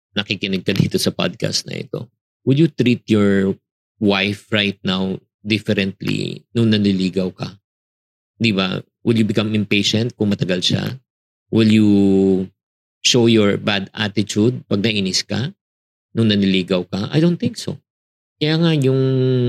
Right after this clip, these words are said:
level of honor and respect sana naman during the time na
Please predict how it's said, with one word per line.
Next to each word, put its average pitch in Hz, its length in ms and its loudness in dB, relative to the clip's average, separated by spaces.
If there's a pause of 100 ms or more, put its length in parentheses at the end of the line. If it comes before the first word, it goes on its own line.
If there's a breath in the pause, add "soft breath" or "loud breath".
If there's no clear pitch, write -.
(300)
level 143 400 2
of - 200 -4
honor 120 400 0
and 113 200 -2
respect 104 440 -4
sana 104 320 0
naman 101 480 -4 (280)
during 127 320 2
the 139 120 0
time 98 320 -2
na 95 160 -6